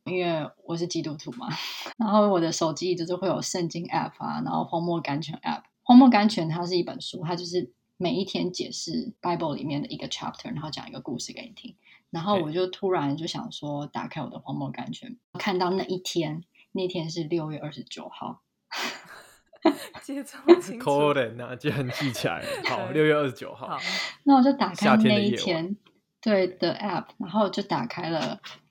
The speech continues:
Speaker 1: 就是它上面的内文。<laughs> 当时因为我脑筋也非常乱，我也不记得它到底里面确切仔细写了什么，但是我记得还有一个就是 parenthesis，然后写说，
Speaker 2: 嗯。
Speaker 1: 我们不能上去。
Speaker 2: 啊，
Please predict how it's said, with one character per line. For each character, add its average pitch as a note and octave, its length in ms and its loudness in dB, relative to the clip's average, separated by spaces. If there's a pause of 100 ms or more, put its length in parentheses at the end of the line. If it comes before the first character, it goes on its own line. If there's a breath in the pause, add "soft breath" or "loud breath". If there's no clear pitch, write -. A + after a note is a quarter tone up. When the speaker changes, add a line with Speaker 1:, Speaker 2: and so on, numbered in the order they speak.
(300)
Speaker 1:
就 E3+ 120 -8
是 F#3 120 -4
它 F3+ 180 -4
上 E3 220 0
面 D3 460 -2
的 D#3+ 120 -2
内 E3+ 240 0
文。 A#2 200 -2
<laughs> - 720 -10
当 C4 180 6
时 G3+ 200 4
因 G#3 100 6
为 G3 60 6
我 E3 80 2
脑 B2+ 180 0
筋 F3 160 0
也 D#3+ 80 0
非 F3 160 -4
常 C#3 140 0
乱， C#3 260 0
我 D#3+ 100 -2
也 E3 80 -2
不 D3 140 -12
记 F3 140 -2
得 D3+ 100 -4
它 D#3 180 -10
到 D#3 160 -2
底 A#2 80 -6
里 - 140 -4
面 D3 200 -4
确 E3 220 -4
切 D3+ 220 -4
仔 - 180 -8
细 B2+ 140 -6
写 - 200 -4
了 - 60 -12
什 - 140 -6
么， - 180 -14 (720 soft breath)
但 G#3 140 2
是 G3+ 120 6
我 E3+ 140 6
记 F#3+ 220 0
得 D#3+ 140 2
还 D#3+ 180 -2
有 D#3+ 220 0
一 B2 100 -4
个 - 360 -10 (380)
就 - 120 -12
是 D3+ 320 -6
parenthesis， - 760 -6 (180)
然 C#3+ 160 -2
后 D3+ 120 -2
写 - 220 -4
说， - 480 -6
Speaker 2:
嗯。 - 60 -20 (400)
Speaker 1:
我 F3 140 0
们 D#3+ 200 -4
不 F#3 140 -4
能 D#3+ 220 -2
上 - 280 -4
去。 - 360 -10
Speaker 2:
啊， F#3 200 -10